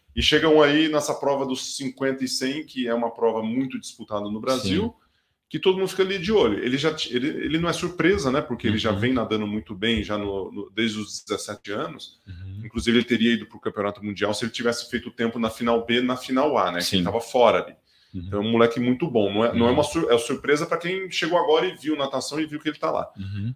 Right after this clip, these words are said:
Speaker 1: Mas é surpreendente ele chegar lá e fazer vinte e um oitenta e sete e quarenta e sete oito.
Speaker 2: Sim.
Speaker 1: O que que pode mudar até dois mil e vinte e quatro e o que que você acha, como é que você acha que tá a seleção, vai estar a seleção brasileira em dois mil e vinte e quatro, né? Os dois medalhistas ainda estão na ativa, né?
Speaker 2: Uhum.
Speaker 1: Medalhistas atuais.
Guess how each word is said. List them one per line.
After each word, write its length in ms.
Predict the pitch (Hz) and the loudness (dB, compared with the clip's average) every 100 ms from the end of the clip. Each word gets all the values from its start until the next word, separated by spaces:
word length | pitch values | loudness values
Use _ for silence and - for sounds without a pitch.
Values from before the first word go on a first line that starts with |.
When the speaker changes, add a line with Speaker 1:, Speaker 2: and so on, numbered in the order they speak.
| - | -6
Speaker 1:
Mas 500 | 107 110 101 - - - | -2 0 -2 -6 -10 -6
é 80 | 131 | -4
surpreendente 580 | - 123 151 151 135 123 | -2 0 2 2 2 2
ele 80 | 113 | 0
chegar 300 | - 107 101 | 0 0 0
lá 160 | 104 | 0
e 20 | 113 | -2
fazer 240 | 117 107 | -4 -6
vinte 220 | 107 110 | -6 -6
e 100 | 113 | -6
um 100 | 110 | -4
oitenta 280 | 107 110 107 | -4 -6 -8
e 40 | |
sete 360 | 98 101 104 - | -6 -6 -6 -8
e 20 | |
quarenta 320 | - 113 110 | -4 -4 -4
e 60 | 117 | -4
sete 280 | 113 - 101 | -4 -4 -6
oito. 140 | 87 - | -10 -12
Speaker 2:
Sim. 280 | - - 87 | -8 -4 -4
Speaker 1:
O 240 | 85 _ - | -6 _ -8
que 40 | |
que 80 | 190 | 0
pode 240 | - 160 147 | 4 6 6
mudar 240 | 131 123 | 8 8
até 160 | 120 113 | 8 4
dois 220 | 110 95 | 2 2
mil 160 | 110 | 0
e 60 | 104 | 2
vinte 160 | 104 - | -2 -2
e 40 | |
quatro 380 | 127 147 147 110 | 2 2 2 -4
e 20 | |
o 40 | |
que 120 | - 131 | -6 -8
que 80 | |
você 100 | - | -2
acha, 460 | 120 113 - 110 101 | 2 2 2 0 -2
como 160 | - 123 | -2 -2
é 40 | |
que 40 | |
você 80 | - | 0
acha 160 | 120 - | -2 -2
que 80 | 113 | -6
tá 120 | 113 | -6
a 20 | |
seleção, 520 | - 104 101 107 101 - | -4 -6 -4 -6 -8 0
vai 180 | 120 | 2
estar 340 | 123 - 113 104 | 2 0 -2 -2
a 40 | |
seleção 380 | 101 101 98 101 | -4 -6 -6 -6
brasileira 360 | 98 98 98 101 | -6 -4 -4 -2
em 40 | |
dois 180 | 101 92 | -4 -4
mil 100 | 101 | -8
e 40 | |
vinte 140 | 92 - | -10 -12
e 40 | |
quatro, 340 | - 85 - | -8 -8 -8
né? 80 | 92 | -6
Os 120 | 104 135 | -2 2
dois 160 | 143 | 2
medalhistas 560 | 131 117 113 113 110 107 107 - | 4 2 2 0 -4 -8 -8 -6
ainda 180 | 107 104 | -4 -4
estão 240 | - 110 | -4 -2
na 100 | 107 | 0
ativa, 400 | 107 - 175 160 | 0 -2 -2 -2
né? 160 | 113 160 _ _ _ | -4 -6 _ _ _
Speaker 2:
Uhum. 120 | 110 107 | -20 -8
Speaker 1:
Medalhistas 480 | 104 104 101 - 104 | -2 0 0 -2 -2
atuais. 560 | 101 135 143 180 - | -2 0 0 -2 -10